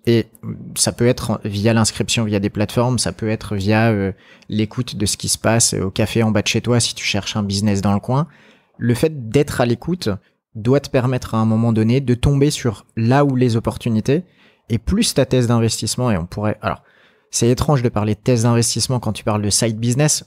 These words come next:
mais, mais pourtant tu devrais rédiger ta thèse d'investissement même pour reprendre un side business.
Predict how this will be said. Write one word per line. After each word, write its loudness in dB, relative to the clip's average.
mais, 0
mais 0
pourtant 0
tu -4
devrais 2
rédiger 0
ta -2
thèse -2
d'investissement -2
même 2
pour -4
reprendre -2
un 0
side 0
business. 0